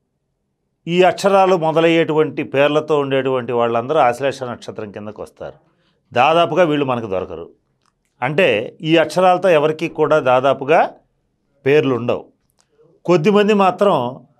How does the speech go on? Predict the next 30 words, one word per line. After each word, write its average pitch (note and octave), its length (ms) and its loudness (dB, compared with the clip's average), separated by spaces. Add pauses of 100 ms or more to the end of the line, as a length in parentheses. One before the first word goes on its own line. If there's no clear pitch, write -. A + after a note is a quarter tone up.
(340)
డూండి F#3 560 2 (640)
గణపతి D3+ 400 0
అని C#3 140 0
కానీ, C3+ 480 -2
డూండి D#3 420 0
వినాయకుడు C#3+ 480 -2
అని C3 160 -2
కానీ, B2+ 460 -6 (180)
అట్లా C#3+ 280 0 (200)
కొంతమంది D#3+ 420 -4
మాత్రం D#3+ 340 -2
పేర్లు C3+ 240 -2
పెట్టుకుంటారు. C3 520 -4
చాలా D#3+ 140 2
తక్కువ D#3+ 320 -4
మంది D3 160 -6
ఉంటారు A2+ 220 -6
ఈ A2 40 -2
అక్షరాలతో A2+ 460 -6
పేర్లు G2 260 -12
ఉండేటువంటి F2 440 -20
వాళ్ళు. - 500 -20 (540)
సర్వసాధారణంగా D3 720 0
ముఖ్యంగా E3 440 -2
మన A#2+ 500 -2 (960)
తెలుగు E3+ 560 2
రాష్ట్రాల్లో C3+ 520 0
తక్కువ A#2+ 320 -8
మంది G#2 220 -10
ఉంటారు. E2 340 -16